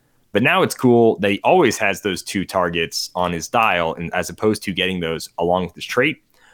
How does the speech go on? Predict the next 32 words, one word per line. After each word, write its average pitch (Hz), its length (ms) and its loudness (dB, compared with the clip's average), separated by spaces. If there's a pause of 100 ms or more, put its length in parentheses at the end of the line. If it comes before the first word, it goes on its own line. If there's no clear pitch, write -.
So 95 280 0
if 87 200 -4
he 90 220 -4
is, 110 420 2 (300)
uh, 80 320 0
in 98 200 -2
close, 127 560 0
he - 140 -10
can 95 160 -2
go 87 160 2
ahead 85 420 -2
and 85 380 -4
double 107 180 -4
target 131 300 -2
now, 76 240 -6
which 90 140 -8
is 90 100 -6
really 127 140 2
cool. 120 260 0 (1400)
So 120 200 2
that's 135 180 2
a 131 40 0
guy 113 160 2
who 117 60 -2
gets 123 220 2 (300)
a 110 80 0
very 143 240 4
weird 117 400 4
niche 110 500 0 (160)
side 92 460 -2
grade, 85 440 -2 (200)
uh, 85 240 0